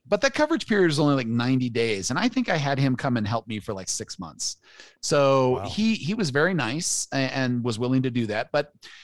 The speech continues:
Speaker 1: it was clear that, you know, I, I needed more than he was able to give, and he didn't really wanna keep doing it for the long term. So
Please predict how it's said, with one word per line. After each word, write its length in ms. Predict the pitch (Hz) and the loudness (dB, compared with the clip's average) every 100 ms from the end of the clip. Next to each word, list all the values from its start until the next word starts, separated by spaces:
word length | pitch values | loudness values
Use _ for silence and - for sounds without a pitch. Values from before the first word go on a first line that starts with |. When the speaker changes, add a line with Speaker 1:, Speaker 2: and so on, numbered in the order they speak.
| _ | _
Speaker 1:
it 80 | 180 | 0
was 140 | 180 | 0
clear 420 | - 214 214 202 | 0 2 4 4
that, 220 | 170 156 - | 4 2 0
you 120 | 165 151 | 0 2
know, 340 | 131 131 - - _ | 4 2 -2 -12 _
I, 140 | - - | -12 -4
I 160 | 147 151 | 0 2
needed 480 | 147 170 202 185 135 | 4 4 4 4 4
more 460 | 139 151 165 165 | 4 4 6 4
than 160 | 143 131 | 2 2
he 180 | 139 165 | 2 2
was 200 | 156 131 | 2 2
able 260 | 135 123 | 0 -2
to 80 | 113 | -4
give, 400 | 101 110 107 120 | -4 -2 0 0
and 100 | 143 | 0
he 220 | 170 196 | 2 0
didn't 260 | 175 147 127 | -2 -6 -4
really 220 | 127 120 | -2 -2
wanna 180 | 113 110 | -2 -4
keep 220 | - 107 | -6 -6
doing 220 | 120 113 | -2 -2
it 100 | 110 - | -2 -6
for 100 | 104 | -8
the 60 | |
long 260 | 98 98 101 | -6 -6 -4
term. 260 | 117 107 107 | -4 -4 -2
So 320 | - 135 | 2 2